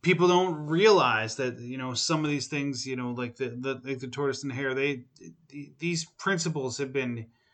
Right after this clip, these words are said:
smack dab in front of us for years. Man, uh, like, uh, you know,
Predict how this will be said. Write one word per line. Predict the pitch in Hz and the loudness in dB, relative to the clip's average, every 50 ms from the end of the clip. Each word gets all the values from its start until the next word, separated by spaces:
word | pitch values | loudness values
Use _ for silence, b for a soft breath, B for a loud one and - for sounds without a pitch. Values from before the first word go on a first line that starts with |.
| _ _ _ _ _ _ _ _ | _ _ _ _ _ _ _ _
smack | - - - - 175 170 165 156 151 151 - | -4 -2 0 0 2 2 2 0 0 0 0
dab | 170 151 147 143 131 | 2 2 2 2 0
in | 123 120 | -2 -4
front | - - 143 139 135 | -4 -4 -2 -2 -2
of | 120 107 | -2 -4
us | 104 98 95 - - - - - _ _ _ _ _ _ _ _ _ _ _ _ _ | -6 -6 -6 -8 -10 -10 -12 -16 _ _ _ _ _ _ _ _ _ _ _ _ _
for | _ - - 160 160 175 180 170 175 | _ -16 -14 -12 -10 -8 -6 -4 -2
years. | 180 180 180 185 202 220 226 226 214 185 151 120 104 95 - - - - - _ _ _ _ _ _ _ _ _ | -4 -4 -4 -2 0 4 8 10 10 10 10 8 6 0 -4 -8 -10 -12 -16 _ _ _ _ _ _ _ _ _
Man, | 160 170 165 151 156 | 2 4 4 4 4
uh, | 156 156 | 2 2
like, | 139 151 156 147 - 147 | 2 4 4 4 2 0
uh, | - 123 - - - _ _ | -4 -8 -10 -14 -18 _ _
you | _ - 139 | _ -8 -6
know, | 135 135 131 123 120 | -6 -6 -6 -8 -12